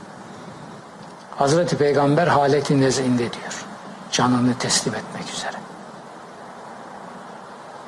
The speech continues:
Bu halinde onun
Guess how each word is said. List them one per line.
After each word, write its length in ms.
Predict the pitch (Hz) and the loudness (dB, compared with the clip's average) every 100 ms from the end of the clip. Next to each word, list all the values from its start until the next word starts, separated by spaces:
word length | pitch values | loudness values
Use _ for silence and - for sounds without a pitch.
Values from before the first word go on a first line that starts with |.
| - - - - - - - | -14 -14 -14 -14 -14 -14 -2
Bu 160 | 160 156 | 4 6
halinde 720 | 151 139 139 139 139 139 131 - - - - - - - - - - - - - - - - - - - | 8 8 6 6 6 6 4 0 -8 -12 -12 -12 -14 -14 -14 -14 -16 -16 -16 -16 -16 -16 -16 -16 -16 0
onun 400 | 139 143 151 147 | 4 6 6 4